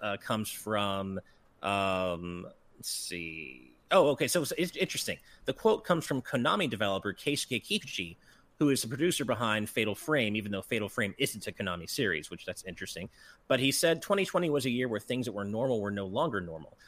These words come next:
I'd like to look at what's important and what I love once more and create a game with a fresh perspective. Twenty twenty-one is also the twentieth anniversary of the Fatal Frame series, so I'd like to celebrate it in some way if possible."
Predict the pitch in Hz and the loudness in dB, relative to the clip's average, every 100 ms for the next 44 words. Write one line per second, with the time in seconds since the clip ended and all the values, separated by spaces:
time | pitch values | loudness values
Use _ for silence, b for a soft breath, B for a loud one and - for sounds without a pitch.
0 | - - 135 175 165 160 131 117 139 139 | -8 0 4 4 4 2 2 2 0 0
1 | - 104 92 95 98 101 98 98 131 110 | -4 -4 -4 -4 -4 0 0 0 -2 0
2 | 113 - 95 87 87 101 - 131 151 147 | -4 -4 -6 -4 -4 -6 -6 -2 -2 -2
3 | 107 98 87 - - 165 - 117 90 82 | -4 -4 -8 -6 -2 -2 -2 -6 -6 -8
4 | - - - - - - 196 190 165 139 | -14 -20 -20 -20 -6 2 2 4 2 4
5 | 139 123 117 156 165 - 202 - 123 117 | 4 2 0 0 2 0 -2 -2 -2 0
6 | 117 110 104 107 110 92 95 101 92 - | 0 -2 -2 -4 -4 -4 -6 -8 -8 -2
7 | 165 165 - 101 95 - 123 127 170 196 | 0 0 0 0 0 0 0 0 0 -2
8 | 147 - 147 120 107 95 107 104 107 95 | -2 2 4 4 2 0 -6 -4 -4 -4
9 | 90 92 98 - 95 - - | -4 -4 -6 -4 -4 -4 -8